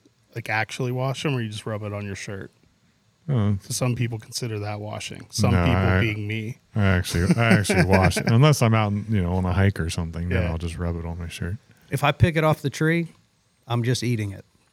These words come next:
Speaker 1: Who would win in a battle between a ninja and a pirate?
Speaker 3: A pirate.
Speaker 1: That's the correct answer. Good job. Most people say ninja, and they're absolutely wrong.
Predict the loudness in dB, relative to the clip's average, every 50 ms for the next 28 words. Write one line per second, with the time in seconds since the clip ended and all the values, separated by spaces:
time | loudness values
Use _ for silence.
0 | _ _ _ _ _ _ _ _ _ -20 -20 -20 _ _ _ -12 -12 -12 -18 _
1 | _ _ _ _ _ _ -20 -20 -20 _ _ _ _ 0 4 6 8 8 8 6
2 | 6 6 6 4 4 2 2 2 2 2 0 0 -2 -2 -2 -2 0 0 2 2
3 | 2 2 2 0 0 0 0 -2 -2 -4 -4 -4 -4 -4 -4 -6 -8 -12 _ _
4 | _ _ _ _ _ _ _ _ _ _ _ _ _ _ -12 -10 -4 -2 0 0
5 | 0 0 -2 -6 -8 -10 _ _ _ _ _ _ _ -8 -6 -6 -6 -8 -10 -12
6 | -10 -10 -10 -10 -10 -12 -14 -14 -12 -12 -12 -14 -14 -16 _ _ _ -6 -6 -4
7 | -4 -6 -6 -8 -10 -12 -18 _ _ _ _ _ -20 -20 -20 -20 -20 -20 -20 _
8 | _ _ _ _ _ _ _ _ _ -20 -16 -10 -6 -4 -2 -2 -2 -2 -4 -4
9 | -4 -4 -4 -6 -8 -8 -8 -8 -8 -8 -8 -8 -8 -10 -10 -10 -10 -8 -6 -4
10 | -4 -4 -4 -4 -4 -4 -2 -4 -4 -4 -2 -2 -2 -2 -4